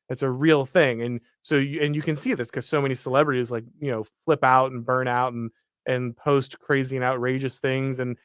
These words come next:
end up, uh, getting themselves in trouble. So you know it's real. Like, for, for whatever reason, whether this is a good or a bad thing,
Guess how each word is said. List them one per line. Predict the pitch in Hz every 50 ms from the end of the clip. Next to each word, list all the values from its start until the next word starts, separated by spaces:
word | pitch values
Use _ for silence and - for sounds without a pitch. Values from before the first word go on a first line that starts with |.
| _ _ _ -
end | 131 131 135
up, | 135 127 120 - 139
uh, | 131 127 123
getting | 127 135 139 139 139
themselves | 139 135 131 131 - 139 135 131 127 131
in | 127 120
trouble. | - - 151 143 147 143 135 - _ _ _ -
So | - -
you | 185 196 196 190
know | 196 226 233 185
it's | 165 - -
real. | 143 156 208 190 135 117 113
Like, | 120 123 120 _
for, | - 151 147 147
for | 135 - 160 147
whatever | 139 147 160 180 190 190 185 165
reason, | 165 185 202 190 170 147 147 143
whether | 143 143 143 147
this | 143 156 160 147
is | 151 147
a | 143 135
good | 135 151 170
or | 170 151
a | 135
bad | 139 143 151 147 -
thing, | 151 143 135